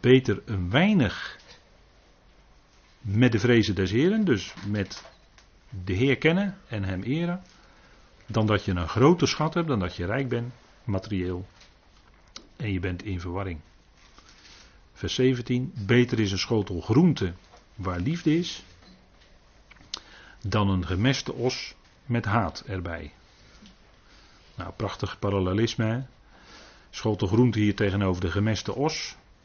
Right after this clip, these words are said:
Nou, als je gemeste os hebt, dan ben je rijk. Zeker, eh, toentertijd in, eh, in het Midden-Oosten, hè, een agrarische samenleving. Maar je kan beter een schotel groente hebben met liefde dan een gemeste os met haat.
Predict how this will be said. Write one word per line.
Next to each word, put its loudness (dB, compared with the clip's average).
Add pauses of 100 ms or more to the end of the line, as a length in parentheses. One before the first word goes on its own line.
(140)
Nou, -4
als -4
je -4
gemeste -4
os -2
hebt, 0
dan 0
ben 0
je 0
rijk. -2 (640)
Zeker, 2
eh, 0
toentertijd -2
in, -6
eh, -8
in -6
het -8
Midden-Oosten, -4
hè, -4
een -8
agrarische -4
samenleving. -4 (840)
Maar 4
je -6
kan 2
beter 4
een 0
schotel 0
groente 2
hebben 4
met 2
liefde 6 (1300)
dan 4
een 2
gemeste 2
os 4
met 4
haat. 2